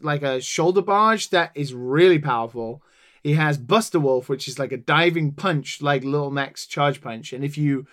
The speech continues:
do the command input, the quarter circle forward to do it, you do an even more powerful version, which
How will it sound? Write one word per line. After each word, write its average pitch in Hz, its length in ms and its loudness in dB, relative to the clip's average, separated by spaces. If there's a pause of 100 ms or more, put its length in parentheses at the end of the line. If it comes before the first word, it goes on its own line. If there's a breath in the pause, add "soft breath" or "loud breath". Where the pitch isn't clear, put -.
(240 soft breath)
do 190 220 0
the 170 140 2
command 175 520 0
input, 135 520 -4
the 151 120 -4
quarter 160 280 -2
circle 147 300 -4
forward 170 320 2
to 135 60 -14
do 151 200 -2
it, 151 100 -4
you 127 160 -12
do 143 160 -2
an 135 80 -2
even 127 220 -8
more 165 320 2
powerful 127 360 0
version, 117 400 -10
which 127 240 -6